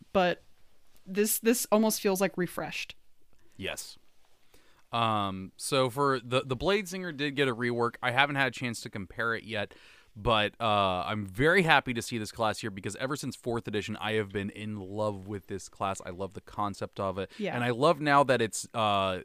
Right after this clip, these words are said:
Speaker 2: that it even says here at the beginning, 'cause I was, I was still worried about this. Uh, it says, uh, let's see, "Originally created by elves, this tradition has been adopt-, uh,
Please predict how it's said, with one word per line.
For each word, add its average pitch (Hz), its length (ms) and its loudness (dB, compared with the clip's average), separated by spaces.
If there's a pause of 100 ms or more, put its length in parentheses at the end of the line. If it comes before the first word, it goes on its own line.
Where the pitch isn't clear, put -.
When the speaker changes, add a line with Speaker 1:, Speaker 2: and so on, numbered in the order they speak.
(120)
Speaker 2:
that 107 220 -4
it 131 180 -2
even 185 260 2
says 247 280 4
here 208 140 2
at 196 140 0
the 156 60 -14
beginning, 156 460 2 (180)
'cause 110 120 -4
I 117 60 2
was, 107 200 -2 (100)
I 113 160 0
was 117 340 -6
still 143 300 -4
worried 151 280 0
about 92 320 -2
this. 92 280 -8 (500)
Uh, 110 340 4
it 110 200 -2
says, 113 280 -4
uh, 110 220 0
let's 107 140 -2
see, - 160 -6
"Originally 226 440 4
created 202 280 0
by 139 240 4
elves, 113 400 2
this 139 220 -2
tradition 135 580 -4
has 110 200 -8
been 113 200 -2
adopt-, 151 500 2
uh, 95 160 -2